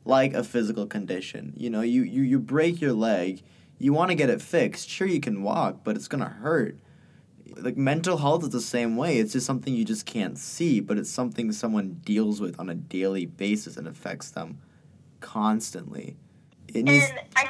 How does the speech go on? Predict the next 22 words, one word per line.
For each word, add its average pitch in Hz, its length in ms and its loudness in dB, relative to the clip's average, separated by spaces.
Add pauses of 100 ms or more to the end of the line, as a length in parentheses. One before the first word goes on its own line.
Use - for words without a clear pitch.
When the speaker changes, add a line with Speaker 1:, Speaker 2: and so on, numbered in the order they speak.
(140)
Speaker 2:
think, 359 240 -4 (100)
I 277 260 6
think 349 200 -4
the 302 340 2
lack 202 400 6 (120)
of, 226 160 -6
like, 208 280 2 (580)
something - 240 -4
that 240 180 0
you 226 160 -4
can 196 140 -16 (160)
see 214 260 -2
that's - 240 2 (180)
physical 311 680 2 (460)
definitely 254 520 0
adds 208 220 4 (120)
to 220 60 -6
that - 220 -4
stigma, 233 380 -4
because 208 340 -4
I 220 120 4
remember 208 800 0